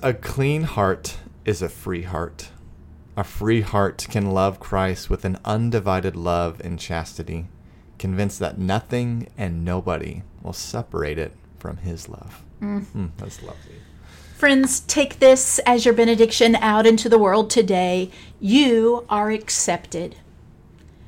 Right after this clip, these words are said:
Speaker 2: You are accepted, accepted by that which is greater than you,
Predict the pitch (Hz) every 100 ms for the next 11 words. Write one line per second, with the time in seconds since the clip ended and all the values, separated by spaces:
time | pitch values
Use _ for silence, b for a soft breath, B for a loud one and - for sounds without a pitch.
0 | - - 220 240 254 254 247 - - 262
1 | - 202 180 175 - - 190 - 190 -
2 | 220 220 226 214 196 208 220 208 220 214
3 | 185 196 220 233 196 160 185